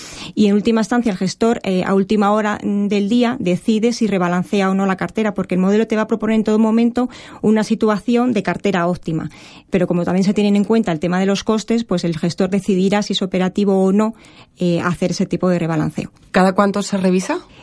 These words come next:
Speaker 1: Normalmente la frecuencia es la que queramos. Evidentemente nosotros nos hemos marcado una pauta que sea mensual,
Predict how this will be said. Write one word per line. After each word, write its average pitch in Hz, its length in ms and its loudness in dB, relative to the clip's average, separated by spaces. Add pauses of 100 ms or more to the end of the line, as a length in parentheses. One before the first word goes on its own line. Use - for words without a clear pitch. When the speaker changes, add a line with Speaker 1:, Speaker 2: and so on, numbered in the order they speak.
Speaker 1:
Normalmente 262 440 2
la 294 100 2
frecuencia 277 840 0
es 226 200 -2
la 233 80 0
que 240 100 0
queramos. 180 440 -2
Evidentemente 220 640 0
nosotros 226 260 0
nos 220 100 0
hemos 220 100 4
marcado 214 220 0
una 208 140 0
pauta 220 300 -2
que 202 100 -4
sea 202 180 -2
mensual, 180 540 0